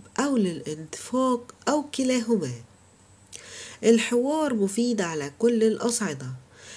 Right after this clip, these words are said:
فاليوم تحسن ظروفك وتشعر بحب المحيط لك. التغيرات في المواعيد والبرامج هي أكثر المسيطرين عليك اليوم،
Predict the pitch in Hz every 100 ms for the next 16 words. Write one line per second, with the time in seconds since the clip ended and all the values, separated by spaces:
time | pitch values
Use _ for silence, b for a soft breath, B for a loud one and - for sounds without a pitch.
0 | B - 156 147 220 247 233 202 202 247
1 | 240 - 208 196 220 262 262 240 247 240
2 | - - 220 226 156 147 139 143 135 147
3 | 233 226 202 240 214 226 240 240 226 -
4 | 123 - - - - - - B B B
5 | B B 233 240 220 202 208 220 254 311
6 | 294 - 180 170 170 165 165 196 226 208
7 | 175 170 160 190 240 233 233 202 B B
8 | B - 196 165 131 - 277 - 233 226
9 | 254 233 226 233 226 226 233 247 233 254
10 | 254 151 131 131 220 214 180 131